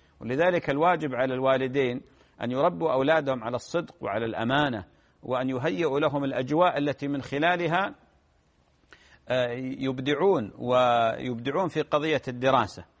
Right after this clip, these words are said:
وحتى لو طلب الولد منهم أن يساعدو-، يسا-، يساعدونه، يزجرونه زجرا ويقول: "هذا حرام ولا يجوز"، حتى يتلقن الولد على ال-، على هذا الأمر،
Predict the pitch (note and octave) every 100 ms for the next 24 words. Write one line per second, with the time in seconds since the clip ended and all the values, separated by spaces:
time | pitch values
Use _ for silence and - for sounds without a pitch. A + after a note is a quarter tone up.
0 | _ _ - G#2+ F#3 - F#3+ F#3 - F3
1 | E3 D#3+ D3+ C#3+ G#2+ G#2 D3+ C#3+ D3+ -
2 | - _ _ _ A#2+ B2+ B2+ B2+ - C#3
3 | B2 C#3 E3+ C3 C3+ - C#3 G2+ B2 -
4 | C#3 A#2 D3 F3 F#3+ F3+ - _ _ _
5 | - C3 A#2 C3 D#3+ G3 D#3+ B2 B2 E3
6 | F3 F3 C3 D#2+ G2+ A#2 C#3+ C3 C3 B2
7 | B2+ C3+ F3+ E3+ F2+ D#2+ C#3+ E3 D#3 F#3
8 | E3+ G2+ - _ _ - A#2 - B2+ -
9 | F3 - - D3 C#3+ D3+ D3 D3 - _
10 | _ _ _ A2 A#2+ C#3+ D3 C3 C3 B2+
11 | B2 A#2 G#2+ F2+ E2+ B2+ C3 C#3 D3+ C3+
12 | B2 D3 F3 G3+